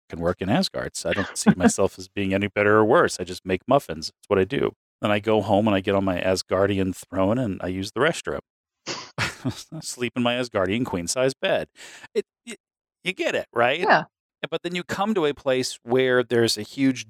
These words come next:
Speaker 1: difference in, in let's, let's say power or capabilities. And all of a sudden, you know, those characters are held up to this, this godlike stature.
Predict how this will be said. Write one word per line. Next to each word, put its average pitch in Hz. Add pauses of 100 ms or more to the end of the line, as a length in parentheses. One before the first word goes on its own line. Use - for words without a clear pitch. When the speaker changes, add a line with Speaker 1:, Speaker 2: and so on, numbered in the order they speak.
Speaker 1:
difference 123
in, 95 (100)
in 98 (280)
let's, -
let's 110
say 104
power 92
or 87
capabilities. 101 (800)
And 117
all 107
of 110
a 110
sudden, 98 (100)
you 104
know, 95 (180)
those 107
characters 104
are 95
held 101
up 95
to 95
this, 92 (260)
this - (720)
godlike 95
stature. -